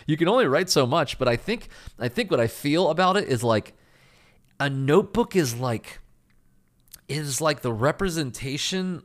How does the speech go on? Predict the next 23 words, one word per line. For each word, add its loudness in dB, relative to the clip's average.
of, -4
of -4
pure 0
opportunity. -4
Like, -10
all 6
of 2
your 4
ideas 0
get -8
captured -2
inside -4
of -6
notebooks. -2
So -2
when 0
you -4
see 0
a 0
notebook, -2
you -4
think -6
of, -2